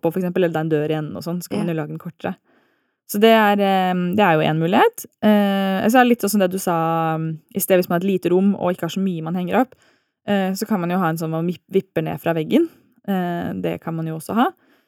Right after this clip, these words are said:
Speaker 1: Eh, det er sikkert litt sånn, kan ikke, den blir jo ikke så stor på grunn av vekt og sånn, så den er litt sånn begrenset på størrelse. Eh, eller så kan man jo ha, jeg har jo også sett sånn, folk har hatt sånn snelle.
Speaker 2: Ja,
Speaker 1: Som,
Speaker 2: jeg vet.
Speaker 1: ja, som du
Speaker 2: Så
Speaker 1: kan
Speaker 2: masse
Speaker 1: trekke,
Speaker 2: sneller.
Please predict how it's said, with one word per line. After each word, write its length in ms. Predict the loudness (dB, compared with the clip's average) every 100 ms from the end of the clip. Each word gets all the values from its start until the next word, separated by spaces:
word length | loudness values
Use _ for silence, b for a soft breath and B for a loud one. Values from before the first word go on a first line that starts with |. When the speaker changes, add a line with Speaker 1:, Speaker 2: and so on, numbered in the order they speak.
| _ -6
Speaker 1:
Eh, 120 | -2
det 80 | 0
er 80 | -2
sikkert 240 | -2 -4
litt 120 | -6 -4
sånn, 240 | -4 -6 -10 b _ _ _ _
kan 120 | 2
ikke, 180 | 4 6
den 180 | 6 6
blir 120 | 4
jo 20 |
ikke 140 | 2 -2
så 80 | 2
stor 160 | 2
på 60 | 2 0
grunn 60 |
av 60 | -2
vekt 220 | -4 -6
og 80 | -2
sånn, 220 | 4 4 b b b b _ _
så 60 | -4
den 120 | 0
er 100 | 2
litt 120 | 0 0
sånn 100 | -2
begrenset 300 | -2 -4 -8
på 80 |
størrelse. 420 | -2 -2 -2 0 0 -2 _ _ _ _ -2
Eh, 340 | -2 -2 -2
eller 80 | -2
så 100 | 0
kan 120 | 0
man 100 | 2
jo 120 | 2
ha, 260 | 4 2 0 -4 _ _ _ _ _ _ _ _ -2
jeg 60 | 4
har 60 |
jo 80 | 4
også 140 | 2 -2
sett 140 | -2
sånn, 160 | -4 -6 -6
folk 140 | -6
har 80 | -6
hatt 60 | -8
sånn 100 | -6 -2 0
snelle. 300 | 0 0 -2 b b 0
Speaker 2:
Ja, 160 | 2 2 4
Speaker 1:
Som, 160 | 6 8
Speaker 2:
jeg 20 |
vet. 60 | 8
Speaker 1:
ja, 180 | 6 4
som 160 | 4
du 60 | 6
Speaker 2:
Så 60 |
Speaker 1:
kan 60 | 6
Speaker 2:
masse 120 | 6 6
Speaker 1:
trekke, 160 | 4 0 0
Speaker 2:
sneller. 340 | 2 2